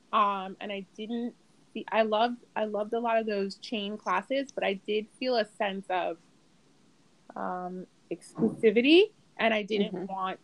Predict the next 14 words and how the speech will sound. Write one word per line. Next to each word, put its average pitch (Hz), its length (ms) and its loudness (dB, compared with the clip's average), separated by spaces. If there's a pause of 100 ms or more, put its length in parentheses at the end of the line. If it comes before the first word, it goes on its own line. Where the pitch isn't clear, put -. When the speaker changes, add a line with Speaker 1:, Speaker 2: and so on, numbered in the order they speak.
Speaker 1:
to 247 80 -2
move 214 240 -6 (100)
forward 196 380 0
with 190 180 -6
that, 170 320 -4 (120)
with 196 140 -6 (180)
that, - 260 -6
with 190 160 -12
whatever 233 720 -4
discipline 190 580 -8
I 165 100 -8 (140)
chose. 185 360 -4
So, 180 440 -4 (480)
uh, 180 400 -4